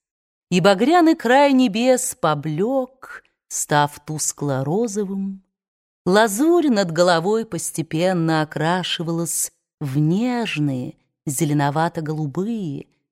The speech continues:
как яйцо зарянки, тона, и таинственная сумеречная тишь природы неслышно обступала Скарлетт со всех сторон. Призрачный полумрак окутывал землю.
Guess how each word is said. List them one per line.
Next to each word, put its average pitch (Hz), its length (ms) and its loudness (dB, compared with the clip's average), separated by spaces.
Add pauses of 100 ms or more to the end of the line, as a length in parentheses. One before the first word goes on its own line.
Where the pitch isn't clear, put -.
как 262 200 -2
яйцо 262 400 0
зарянки, 196 680 0
тона, 147 560 -4 (560)
и 202 100 2
таинственная 294 840 4
сумеречная 233 960 0
тишь - 480 -4
природы 220 840 -2 (400)
неслышно 180 1080 2
обступала 151 680 -2
Скарлетт 190 920 -4 (260)
со - 220 -4
всех - 440 -6
сторон. 127 800 -4 (580)
Призрачный 160 640 -2
полумрак 160 680 -2 (160)
окутывал 160 560 -4
землю. 147 600 -6